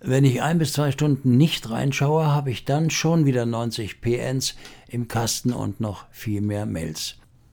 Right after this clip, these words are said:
Teilweise auch mit Fragen über die Zustände vor Ort, zur politischen Lage und so weiter,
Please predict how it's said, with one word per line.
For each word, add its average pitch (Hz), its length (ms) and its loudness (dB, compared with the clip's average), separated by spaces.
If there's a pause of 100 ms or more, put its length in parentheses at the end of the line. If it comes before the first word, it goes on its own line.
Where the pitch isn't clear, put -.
(540)
Teilweise 147 600 0
auch 143 240 0
mit 147 240 2
Fragen 127 500 0
über 113 140 -2
die 104 200 -2
Zustände 113 600 0
vor 107 220 -2
Ort, 117 360 -6
zur 90 320 -8
politischen 107 640 -4
Lage 120 380 -2
und 139 200 0
so 131 140 0
weiter, 143 400 2